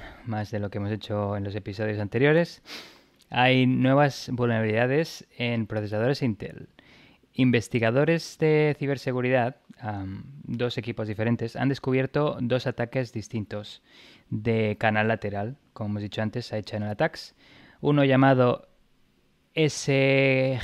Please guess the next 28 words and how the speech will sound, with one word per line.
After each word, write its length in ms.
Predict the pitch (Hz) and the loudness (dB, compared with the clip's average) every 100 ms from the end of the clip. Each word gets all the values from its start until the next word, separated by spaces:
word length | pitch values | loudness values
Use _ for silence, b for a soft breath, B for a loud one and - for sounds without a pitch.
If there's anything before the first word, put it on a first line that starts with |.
| - | -2
G 200 | 135 127 | 2 4
A 260 | 117 127 123 | 6 4 2
X 340 | 120 123 - | 0 -4 -4
E, 280 | 117 139 196 _ - - | -2 -2 -4 _ -20 -16
sgaxe, 760 | - 120 107 143 - - 226 214 _ B B B B B B B | -8 -4 -2 -2 -2 -2 -2 -4 _ B B B B B B B
y 100 | 120 | 0
el 100 | 117 | 2
otro 460 | 120 - 147 - - | 2 0 -2 -4 -8
Crosstalk, 800 | 113 104 - - 98 95 - _ _ _ - | -8 -8 -6 -2 -2 -4 -16 _ _ _ -8
que 120 | 123 | -6
podrían 380 | 117 113 123 147 | -2 0 2 0
explotarse 800 | - - 117 139 143 - 156 - | -2 -4 -2 0 0 -2 -4 -4
contra 280 | 135 120 113 | -6 -4 -4
los 120 | 104 | -4
procesadores 600 | 113 104 98 107 123 127 | -6 -6 -4 -4 -4 -2
Intel 440 | 143 139 - 113 107 | -2 0 0 -2 0
modernos 480 | 110 131 123 131 | 0 0 0 -4
para 200 | - 113 | -4 -6
filtrar 560 | 104 113 104 - 135 151 B B B B | -2 -4 0 2 2 0 B B B B
información 800 | - 120 101 113 107 - - 151 147 | -8 -8 -4 -4 -4 -4 -2 0 0
confidencial 960 | 127 123 156 135 113 139 135 120 147 _ b b b b | -4 -4 -4 -4 -4 0 2 2 -2 _ b b b b
de 140 | 107 113 | -6 -4
los 180 | 113 117 | -2 -2
entornos 800 | 107 139 139 147 147 147 135 - | -2 0 0 2 2 2 -2 -6
de 80 | |
ejecución 500 | 113 120 117 107 127 | -6 -4 -6 -4 -2
de 80 | 123 | -2
confianza, 800 | 117 110 - 117 131 - 110 139 | -2 -4 -2 -2 -2 -4 -6 -8